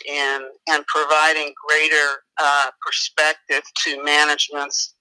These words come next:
effort to set strategy for the company. The other, obviously, big thing, but this is part of E S G, is the whole diversity issue, which you mentioned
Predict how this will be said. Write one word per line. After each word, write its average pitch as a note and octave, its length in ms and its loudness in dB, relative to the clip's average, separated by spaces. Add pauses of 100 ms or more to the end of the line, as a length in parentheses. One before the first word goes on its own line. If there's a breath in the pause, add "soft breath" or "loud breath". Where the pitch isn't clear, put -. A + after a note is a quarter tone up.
effort D3+ 460 0
to D3+ 100 -8
set D3 420 0
strategy - 800 -2 (120)
for D#3 100 -2
the - 120 -10
company. - 680 -4 (680 loud breath)
The E3+ 140 2
other, F3+ 400 2
obviously, D#3 680 0 (140)
big E3 180 0 (120)
thing, D#3+ 220 0
but C#3 120 -4
this E3+ 180 -4
is C3+ 120 -8 (100)
part D#3 240 2
of C#3 60 0
E D3+ 240 -6
S C#3+ 240 -4
G, F#3 540 0
is D#3 220 -4
the D#3 100 -2
whole D#3 320 -2
diversity C#3+ 680 -2
issue, C#3+ 360 -6
which D3+ 260 -4
you D3 120 -12
mentioned D3 440 -2